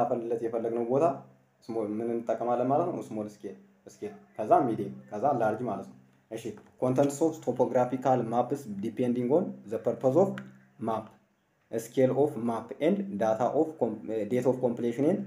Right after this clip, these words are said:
the nature of land represented። ኦኬ፣ እዚህ ጋር በደንብ ትኩረት እንስጠው። እሺ፣ ምንድን ነው እያለኝ ያለው? እሺ፣ the contents of፣ አሁን contents of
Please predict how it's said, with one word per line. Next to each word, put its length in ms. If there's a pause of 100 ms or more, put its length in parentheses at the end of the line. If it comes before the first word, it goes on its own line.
(160)
the 180
nature 260
of 220
land 300 (320)
represented። 600 (480)
ኦኬ፣ 240
እዚህ 220
ጋር 140
በደንብ 320 (1000)
ትኩረት 320
እንስጠው። 380 (260)
እሺ፣ 200 (180)
ምንድን 340
ነው 120
እያለኝ 380
ያለው? 380 (520)
እሺ፣ 160 (420)
the 220 (200)
contents 600
of፣ 160 (920)
አሁን 200
contents 460
of 120